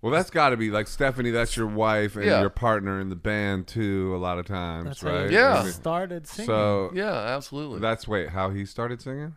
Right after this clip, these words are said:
Speaker 3: Then,
Speaker 2: Yeah, I
Speaker 3: then the
Speaker 2: think
Speaker 3: two
Speaker 2: so.
Speaker 3: of you meet at a party, and then you cl-,
Speaker 2: Uh,
Speaker 3: connected.
Speaker 2: yeah, I mean, we've told this story a lot of different ways. I mean, she, she was going out with my best friend, and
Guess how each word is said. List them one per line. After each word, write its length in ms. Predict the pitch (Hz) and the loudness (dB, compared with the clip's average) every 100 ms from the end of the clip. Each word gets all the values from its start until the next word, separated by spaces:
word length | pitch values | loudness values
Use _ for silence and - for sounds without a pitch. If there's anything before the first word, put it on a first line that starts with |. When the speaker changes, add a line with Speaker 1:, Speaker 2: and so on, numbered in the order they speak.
| 147 | -14
Speaker 3:
Then, 140 | 139 403 | 0 4
Speaker 2:
Yeah, 220 | 381 320 | 6 6
I 60 | 220 | 4
Speaker 3:
then 100 | 185 | 2
the 80 | 196 | 2
Speaker 2:
think 100 | 202 | 4
Speaker 3:
two 100 | 208 | 4
Speaker 2:
so. 40 | |
Speaker 3:
of 60 | 127 | 4
you 60 | 180 | 2
meet 160 | 180 | -2
at 100 | 170 | -2
a 80 | 156 | -4
party, 680 | - 170 170 170 165 165 160 | -2 0 0 0 -4 -4 -4
and 140 | 143 | -4
then 380 | 143 143 143 143 | -6 -6 -8 -8
you 220 | 147 139 | -6 -6
cl-, 280 | - - 156 | -6 -8 -8
Speaker 2:
Uh, 100 | 156 - | -10 -8
Speaker 3:
connected. 360 | - 170 170 226 | -4 -2 2 4
Speaker 2:
yeah, 360 | 208 160 131 - | 6 6 4 2
I 120 | 196 | 0
mean, 160 | 220 233 | 2 0
we've 180 | 254 202 | 0 2
told 220 | 208 190 | 2 2
this 100 | 160 | 0
story 320 | - 160 156 | 0 2 4
a 40 | 147 | 4
lot 140 | 160 | 2
of 80 | 139 | 2
different 280 | 143 135 127 | -2 -2 0
ways. 360 | 131 131 131 | 2 0 -2
I 40 | 127 | -4
mean, 260 | 127 127 | -6 -6
she, 360 | 120 - 160 147 80 | -6 -4 -2 -4 -10
she 180 | - 156 | -10 -6
was 260 | 147 143 123 | -6 -6 -6
going 260 | 135 131 | -4 -2
out 160 | 123 123 | -2 -2
with 100 | 117 | -4
my 120 | 110 | -4
best 280 | 110 117 - | -2 -2 -2
friend, 460 | 110 110 110 110 107 | -4 -2 -2 -2 -4
and 180 | 90 | -6